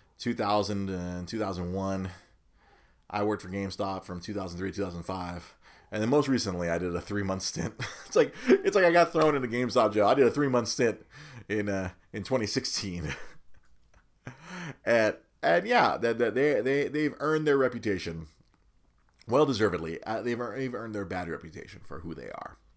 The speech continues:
And I even, I'm even toying around with doing a, another, like, much like my retro game minute, I wanna do a show where it's like Dre spills GameStop tea, where I just start telling stories of all the nefarious things that I, that I saw while I was working there, and then a, a, all the nefarious things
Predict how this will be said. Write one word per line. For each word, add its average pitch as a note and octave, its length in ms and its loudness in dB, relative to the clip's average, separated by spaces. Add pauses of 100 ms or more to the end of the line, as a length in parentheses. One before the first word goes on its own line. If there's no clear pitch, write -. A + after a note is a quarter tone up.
(460)
And F#2 140 -6 (180)
I C3 160 6
even, D#3+ 280 2
I'm D3 160 2
even D3 160 0
toying C#3 260 0
around B2+ 220 2
with G#2 80 -2
doing G#2 200 -2
a, F#2 260 -4
another, G#2 280 -2
like, F#2+ 240 -6 (200)
much A#2+ 200 0
like B2 140 2
my A2 100 0
retro G#2+ 300 0
game F#2+ 280 -2
minute, E2+ 300 -6
I F#2 120 -4
wanna G2+ 200 -4
do G2 220 -4
a F2+ 40 -2
show F#2 320 -2
where E2+ 200 -2
it's E2+ 100 -6
like E2+ 160 -6
Dre G2+ 220 0
spills F#2 360 -2
GameStop F2 480 -6
tea, F2 200 -6
where E2 160 -6
I F#2+ 120 -2
just G2 160 -6
start F2+ 200 -2
telling F2 260 -6
stories D#2+ 500 -6
of E2 140 -12
all E2+ 180 -6
the F2 120 -12
nefarious E2+ 600 -4
things E2 400 -8 (420)
that F#2 100 -6
I, F2+ 140 -4 (100)
that F#2 240 -6
I F2 160 -6
saw F#2 340 0
while F2 260 -2
I F2+ 40 -4
was E2+ 160 -6
working F2 300 -6
there, F2 180 -6
and F2+ 140 -6
then F2 100 -8
a, F2+ 180 -6 (360)
a, - 80 -20
all G2 160 -6
the F#2 200 -10
nefarious G#2 560 -2
things F#2 440 -4